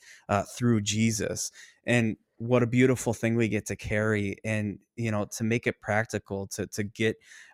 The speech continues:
uh, to rid ourselves of that counterfeit faith and, and really make it something that's truly real and material in our life. Um, it's something I think that's kind of flipped my,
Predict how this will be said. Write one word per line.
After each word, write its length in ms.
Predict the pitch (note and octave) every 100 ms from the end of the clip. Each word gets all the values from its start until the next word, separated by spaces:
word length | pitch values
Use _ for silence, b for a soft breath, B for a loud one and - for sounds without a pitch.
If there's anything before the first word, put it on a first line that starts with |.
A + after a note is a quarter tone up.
| -
uh, 160 | A2 -
to 100 | A#2+
rid 220 | G#2+ A#2
ourselves 420 | A#2 - A2+ G#2+
of 140 | G#2+ G2
that 240 | G2 -
counterfeit 580 | - G#2+ A2 G#2+ G#2 -
faith 380 | - G#2+ G#2 -
and, 180 | G2+ -
and 160 | G#2+
really 220 | A2 A2+ A2
make 240 | G#2+ G#2
it 80 | -
something 260 | - A2
that's 240 | G#2+ G2 -
truly 680 | - - B2 B2 A#2 A2 G2 B B -
real 500 | G2 A2 A2 A2+ G#2
and 180 | G2 G#2
material 600 | G2 - A2 A2+ A2 -
in 160 | G#2+
our 160 | G#2 G2+
life. 560 | F#2+ G#2+ A#2 G#2 - B B B B
Um, 460 | A2 G#2+ G2+ F#2+ - _
it's 200 | A2+ -
something 300 | B2 A2 A2
I 60 | A2
think 160 | A2
that's 160 | A2 -
kind 200 | A#2+ A2
of 60 | -
flipped 340 | A2+ G#2+ -
my, 260 | G#2 G#2